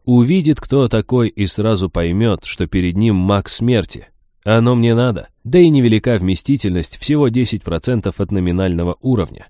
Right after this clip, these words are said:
А второй череп появится, тут я порылся в описании чар, лишь когда подниму восприятие до пятнадцати.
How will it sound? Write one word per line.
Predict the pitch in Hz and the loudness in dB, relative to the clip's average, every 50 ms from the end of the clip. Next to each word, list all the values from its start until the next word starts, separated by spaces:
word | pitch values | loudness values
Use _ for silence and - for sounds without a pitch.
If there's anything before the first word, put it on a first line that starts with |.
| _ _ | _ _
А | 101 104 110 | -2 -2 -2
второй | 107 - 120 120 135 170 185 175 | 0 0 0 0 2 2 2 0
череп | - - 123 107 92 - | 0 0 0 0 0 -2
появится, | - 90 87 85 78 67 58 - - - - - - | -2 -4 -4 -2 -4 -6 -10 -12 -14 -14 -14 -16 -10
тут | _ - 98 87 - | _ -4 -4 -2 -4
я | 87 82 | -4 -4
порылся | - 95 95 95 87 78 - - 82 | -2 -2 -2 -2 -4 -6 -6 -8 -6
в | 82 | -6
описании | 87 - 98 90 - 92 85 80 92 107 101 | -6 -4 -4 -4 -4 -4 -4 -2 -2 -4 -4
чар, | - - 85 - - - _ _ _ _ | -4 -6 -8 -8 -12 -16 _ _ _ _
лишь | - 92 95 104 113 110 - - | -4 0 2 2 2 2 0 0
когда | - 101 98 92 95 117 127 127 | 0 0 0 0 0 0 0 2
подниму | - 113 104 90 98 98 104 113 117 107 | 2 0 -2 0 0 0 0 0 0 0
восприятие | 92 90 - - - 78 82 98 131 147 127 - 123 120 113 92 - - - - | -2 -2 -4 -6 -8 -4 -2 0 0 0 0 0 -2 -2 -2 -4 -6 -10 -14 -12
до | 143 143 160 147 | -4 -2 -2 -2
пятнадцати. | - 120 110 - 107 113 113 107 - - - - - 92 - | 0 -2 -2 -2 0 0 0 -2 -2 -6 -10 -14 -16 -18 -20